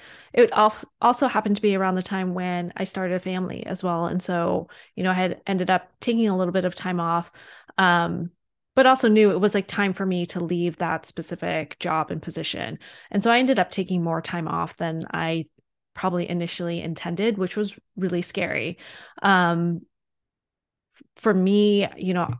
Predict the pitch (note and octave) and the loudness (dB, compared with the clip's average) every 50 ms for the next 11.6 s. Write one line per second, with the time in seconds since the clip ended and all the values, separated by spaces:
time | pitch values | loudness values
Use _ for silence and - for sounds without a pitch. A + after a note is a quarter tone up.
0 | - - E3+ F3+ F#3 F#3 - F#3+ F3+ F3 E3+ F3 F3+ - - F3 - F3+ E3 E3 | -6 -2 0 0 0 0 0 -2 -2 -2 -2 -2 -4 -4 -4 -4 -4 -4 -4 -2
1 | - - E3+ - - E3+ E3 D#3+ E3 E3+ C4 C#4+ C#4+ - B3 A#3 A3+ G#3+ G3+ F3+ | -4 -6 -8 -8 -8 -8 -6 -6 -4 -2 -2 -2 0 0 0 2 2 2 2 2
2 | D#3+ E3+ E3 D3+ D#3+ D#3+ D#3 D#3 E3 E3 F3+ - - _ _ _ - D#3+ D#3 D#3 | 0 -2 -2 -2 -2 -2 -2 -2 -2 -2 -4 -8 -16 _ _ _ -10 -8 -6 -6
3 | - - D#3+ - - - D#3+ D#3+ - F3+ - - G#3 G#3+ - C#4+ C4 D4 D#4 - | -6 -6 -8 -8 -6 -8 -8 -6 -6 -6 0 0 0 4 6 6 8 8 8 6
4 | - - - - - - - - G#3 G#3+ G3 F#3+ F3+ F3 - - - - _ - | 4 -4 -14 -18 -16 -10 -2 0 0 2 2 2 0 -2 -4 -8 -18 -16 _ 0
5 | - F3+ G3 G#3 A3+ - - G#3+ G#3+ G#3+ A3+ A#3 - A#3 A3+ A3+ A3 A3 A3 A3+ | 2 4 4 2 2 0 0 0 2 2 2 0 0 -2 0 0 0 2 2 2
6 | A3 G#3 G3+ F#3 F3 E3 - - - E3+ D#3 - - G3+ F3+ E3 - D#3+ D#3 D#3+ | 4 4 4 4 2 -2 -6 -8 -6 -6 -6 -2 0 0 0 0 0 0 -2 -2
7 | D#3 - E3+ E3 - F#3+ G3+ - F3+ E3 - - D#3 D3+ - - - G3 - B3 | -2 -4 -6 -4 -2 -2 0 0 -2 -4 -4 -6 -8 -8 -6 -4 -4 -4 -4 -2
8 | - C#4+ C#4 C#4+ C#4+ C#4+ C#4+ D4 C#4+ D4 D#4+ E4 F4+ E4 F4 E4 F4 - - - | 0 2 4 4 4 6 4 4 6 8 8 10 10 10 8 6 4 2 -2 -8
9 | - - - - - C#4+ D4+ D#4+ D#4 D#4+ D4+ C#4 D#4+ B3+ A#3+ A3+ A3 - C4 A3 | -8 -8 -8 -8 2 4 4 6 8 8 8 10 10 8 8 6 6 6 6 8
10 | F#3 C4 C#4+ A#3+ A3 G#3 - A#3 A#3+ A3+ A3+ G#3 G#3 G3+ - - - - - - | 8 8 8 8 8 8 6 8 8 8 10 10 8 6 4 -2 -10 -18 -20 -20
11 | - - _ _ _ F#3+ F#3 F3+ F3 - - | -20 -20 _ _ _ 2 2 2 0 -4 -12